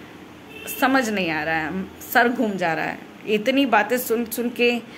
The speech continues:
वीडियो बनाना शायद ज़रूरी पड़ गया, क्योंकि आप लोगों को पता है कुछ दिनों से मेरी तबीयत ठीक नहीं है वापस, और जहाँ ऐसा होता है तो मुझे rest करना चाहिए, but ये सारी बातें सुनकर किसको rest मिलेगा?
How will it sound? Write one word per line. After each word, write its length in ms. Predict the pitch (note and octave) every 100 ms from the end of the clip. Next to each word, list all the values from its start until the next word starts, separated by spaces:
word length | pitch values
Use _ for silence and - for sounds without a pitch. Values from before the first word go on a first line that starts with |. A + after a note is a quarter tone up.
| - - G3
वीडियो 280 | A3 A3
बनाना 400 | A3 G#3 G#3 G#3
शायद 320 | G#3+ - G3 F#3
ज़रूरी 420 | F#3 F3+ G3 B3
पड़ 220 | - G3+
गया, 160 | F#3+ G#3
क्योंकि 480 | G#3 F#3 G#3 G3 F#3+ - - -
आप 160 | F#3 F#3
लोगों 140 | F#3
को 220 | A#3+ -
पता 200 | G3 G3
है 60 | G#3
कुछ 200 | G#3+ F#3+
दिनों 240 | F3+ F#3+
से 160 | F#3 F#3+
मेरी 200 | F#3 E3+
तबीयत 320 | E3 E3 E3
ठीक 140 | E3+ D#3+ -
नहीं 220 | G3 A#3
है 140 | A#3
वापस, 420 | A3 G3+ - G#3+ G#3
और 220 | G3 F#3+ - - - -
जहाँ 180 | F#3+ G#3
ऐसा 260 | G3 F#3+ F#3+
होता 300 | F3 F#3 G#3
है 100 | G3
तो 120 | G3+
मुझे 300 | F#3 E3+ E3+
rest 320 | F#3+ G3+ -
करना 280 | F#3+ F3+ F3+
चाहिए, 440 | F#3 F3 F3 F#3
but 140 | F#3+ F#3 - - - F3
ये 160 | F#3+
सारी 260 | G#3+ G3 F#3
बातें 280 | F3+ F3 F#3+
सुनकर 480 | F#3+ F#3 F#3+ F#3 F#3+ - - - - - - - - - - - -
किसको 280 | G#3+ G3+ G#3+
rest 320 | F3 E3 -
मिलेगा? 440 | E3+ D#3+ E3 D#3+